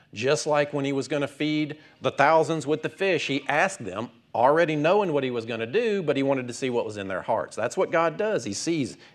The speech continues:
inside. And, and, and so if God asks you a difficult question, know that he's not doing it out of condemnation. Know that he's doing it to try to draw you out of where you are, just like what you were talking about, the breaking of boundaries, and step into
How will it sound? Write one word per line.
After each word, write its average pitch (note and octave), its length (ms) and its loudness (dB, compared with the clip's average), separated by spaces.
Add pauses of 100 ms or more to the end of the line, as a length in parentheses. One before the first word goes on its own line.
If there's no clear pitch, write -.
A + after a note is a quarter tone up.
inside. A2+ 680 -2 (340)
And, A2+ 300 -6
and, A#2+ 140 -8 (180)
and C3 200 -4 (160)
so D3+ 260 4
if D3+ 180 4 (200)
God A3 360 4
asks B3 460 0
you B3+ 140 2
a F3 60 6
difficult F#3 580 0
question, G3+ 540 -2 (400)
know G#3+ 460 4
that C4+ 160 2
he's F#3+ 100 0
not F#3 320 0
doing E3+ 300 4
it C3 160 -2
out C#3 120 2
of A#2+ 120 -4
condemnation. A#2 920 0 (360)
Know F#3 360 4
that C4 160 0
he's G3 140 -2
doing E3 320 0
it E3 140 -4
to C#3+ 60 -10
try D#3+ 200 0
to C#3 80 -4
draw B2 440 4
you F3+ 360 0
out F3 260 2
of C3+ 100 -2
where C#3 220 2
you F#3 380 0
are, B2 400 4
just B2+ 300 0
like F3 240 4
what F3 140 -2
you E3+ 140 -4
were F3 80 0
talking E3+ 380 -4
about, A2+ 200 0
the G#2 60 -6
breaking C3+ 440 -2
of A#2+ 120 -10
boundaries, C3 540 -6
and A2+ 80 -10
step - 340 -4
into D#3 540 -4